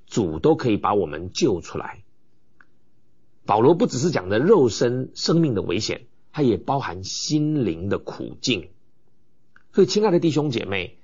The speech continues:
神既然答应要拯救我们，神的拯救不同于我们的拯救。神有的时候早早的出手拯救我们，可是你要知道，当你的生命越发扎实，生命越发成长的时候，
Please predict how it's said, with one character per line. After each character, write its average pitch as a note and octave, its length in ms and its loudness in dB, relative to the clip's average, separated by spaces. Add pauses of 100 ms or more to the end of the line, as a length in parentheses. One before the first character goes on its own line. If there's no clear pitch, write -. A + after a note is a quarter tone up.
(460)
神 G3+ 240 2
既 B3 60 2
然 G3 140 4
答 G3 160 2
应 G#3 60 4
要 F#3 100 6
拯 F#2+ 260 -2
救 A3 140 6
我 G#2 140 2
们， D2 340 -8
神 D#3+ 200 0
的 A3 80 6
拯 G2 240 -4
救 D3 120 4
不 - 100 -2
同 B2 200 -2
于 B2+ 80 2
我 F#2 140 0
们 D#2 120 -8
的 G#2 80 0
拯 D#2+ 200 -6
救。 G2+ 320 -2 (380)
神 A#3 200 2
有 F#3+ 140 8
的 G#3 80 8
时 G3 120 0
候 F3 440 4 (800)
早 E3+ 220 4
早 G#2 240 0
的 B2 320 -2 (120)
出 A3 200 0
手 D3+ 180 2
拯 - 180 -4
救 G3 140 4
我 F#2+ 160 2
们， - 220 -12 (640)
可 - 100 -2
是 C3 400 2 (300)
你 - 100 -14
要 D3 140 0
知 C3+ 160 -4
道， G#2 320 -2 (800)
当 G#3 160 2
你 D3 80 4
的 A2+ 80 2
生 A3 320 0
命 F3 300 2
越 F3+ 200 6
发 B2 240 -2
扎 C#3 260 0
实， - 440 -8 (200)
生 G#3 300 0
命 F#3+ 220 2
越 G3 180 6
发 D3 200 0
成 C#3 400 -4
长 F#2 200 -4
的 F#2+ 60 -4
时 G2 100 -6
候， G2 260 -2